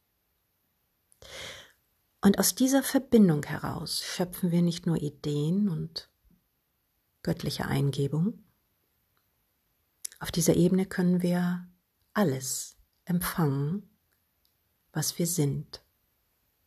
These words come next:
Und um dem jetzt ein bisschen näher zu kommen, um jetzt direkt mal mit dem Herzen des Universums Verbindung aufzunehmen,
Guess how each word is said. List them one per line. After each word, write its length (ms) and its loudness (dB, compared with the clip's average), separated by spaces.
Und 600 6
um 340 2
dem 220 2
jetzt 160 -4
ein 120 -2
bisschen 300 0
näher 260 4
zu 160 -8
kommen, 400 -6
um 200 -4
jetzt 420 -6
direkt 380 -4
mal 260 -2
mit 140 -10
dem 100 -4
Herzen 400 -2
des 160 -2
Universums 800 0
Verbindung 500 2
aufzunehmen, 1040 -2